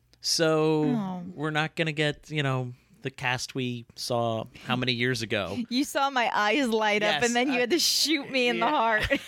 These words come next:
Speaker 2: <laughs>
Speaker 1: <laughs> I am so sorry, yeah.
Speaker 2: <gasps> I was
Speaker 1: Uh,
Speaker 2: like, "What?"
Speaker 1: yeah, and then
Speaker 2: It's a
Speaker 1: it's like
Speaker 2: prequel. Oh.
Speaker 1: Yeah. Yeah, we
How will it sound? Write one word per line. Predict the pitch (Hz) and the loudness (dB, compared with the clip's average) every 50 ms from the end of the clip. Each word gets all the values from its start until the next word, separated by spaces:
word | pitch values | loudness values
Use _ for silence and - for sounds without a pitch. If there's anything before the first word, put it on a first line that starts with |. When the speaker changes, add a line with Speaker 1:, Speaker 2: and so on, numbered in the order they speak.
| - - | -12 -20
Speaker 2:
<laughs> | - - - | -20 -20 -20
Speaker 1:
<laughs> | - - - - | -20 -16 -6 -2
I | 226 202 - | -2 -2 0
am | - 160 143 | 0 -2 0
so | 151 - - - 175 165 165 160 | 0 -2 -2 0 0 0 0 0
sorry, | 143 - - 135 131 131 131 127 123 120 117 120 | -2 -2 -2 0 2 2 2 2 2 2 2 2
yeah. | 120 120 120 117 113 117 - - - | 2 2 2 0 -2 -4 -8 -12 -14
Speaker 2:
<gasps> | - - | -8 -6
I | 302 302 302 302 302 294 277 220 226 - - | -4 -4 -4 -6 -6 -8 -6 -8 -8 -6 -2
was | |
Speaker 1:
Uh, | 139 143 135 135 131 127 123 - 120 117 120 - - | 0 2 2 4 4 4 4 4 2 2 0 -2 0
Speaker 2:
like, | 285 277 262 - - | 0 0 0 -2 -8
"What?" | 247 254 285 277 254 220 196 190 196 208 233 285 392 523 554 622 659 659 698 679 659 659 659 571 - - | -10 -8 -6 -4 -4 -4 -2 0 0 0 2 2 2 2 2 0 0 0 0 0 2 0 0 -2 -4 -6
Speaker 1:
yeah, | - 269 247 226 208 190 175 160 156 147 139 135 135 | -4 -2 0 0 2 2 2 4 2 2 2 2 2
and | 135 139 | 2 2
then | 143 - 143 147 | 0 0 0 0
Speaker 2:
It's | - - | 0 0
a | |
Speaker 1:
it's | - 311 | 0 0
like | 320 349 294 254 247 - | 0 0 2 0 0 -2
Speaker 2:
prequel. | - 220 208 196 185 170 - - - | -2 -2 0 0 0 0 -2 -4 -6
Oh. | 392 370 311 262 240 220 214 220 220 262 285 320 427 453 - - - - - - | -4 -4 -2 -2 -2 -2 -2 -4 -4 -4 -6 -6 -8 -10 -12 -18 -20 -20 -20 -20
Speaker 1:
Yeah. | 156 131 113 104 95 95 95 98 - - _ - - - - - - 427 - - - 494 - 403 | -10 -4 -2 -2 0 0 -2 -6 -8 -14 _ -20 -20 -20 -20 -6 -4 -4 -4 -2 -6 -6 -6 -6
Yeah, | - - - 427 427 403 - - - | -6 -4 0 0 0 0 0 -2 -2
we | - - | -2 -2